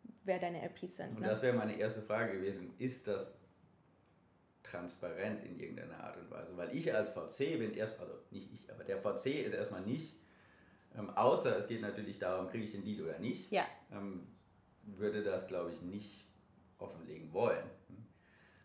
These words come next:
Speaker 2: Weil da unter Umständen noch ganz andere Sachen rauskommen,
Speaker 1: Ja.
Speaker 2: die, die da in der, in der L P-Struktur ste-, stecken.
Speaker 1: Aber denkst du nicht, dass jetzt da auch der V C eine, eine Aufgabe hat, einfach seine L Ps auch zu screenen und zu sagen,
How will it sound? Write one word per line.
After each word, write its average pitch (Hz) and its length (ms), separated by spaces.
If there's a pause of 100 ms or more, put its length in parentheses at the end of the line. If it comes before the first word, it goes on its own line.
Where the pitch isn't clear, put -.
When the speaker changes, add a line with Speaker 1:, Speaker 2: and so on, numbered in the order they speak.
(140)
Speaker 2:
Weil 101 140
da 101 140
unter 98 220
Umständen 98 560
noch 85 180
ganz 87 200
andere 95 300
Sachen 78 360
rauskommen, 82 440
Speaker 1:
Ja. 92 220
Speaker 2:
die, 85 200 (100)
die 92 120
da 87 160
in 80 160
der, 82 320
in - 40
der 82 180
L 80 60
P-Struktur - 560
ste-, - 240 (100)
stecken. - 300
Speaker 1:
Aber 196 220 (100)
denkst 214 340
du 214 60
nicht, 202 180
dass 208 120
jetzt 208 200
da 190 140
auch 190 80
der 196 160
V 190 120
C 196 520
eine, 175 400 (720)
eine - 260
Aufgabe 180 520
hat, - 280
einfach 180 380 (160)
seine 170 340 (160)
L 170 120
Ps 180 280
auch 151 120
zu - 140
screenen 185 520
und 190 140
zu 190 100
sagen, 160 400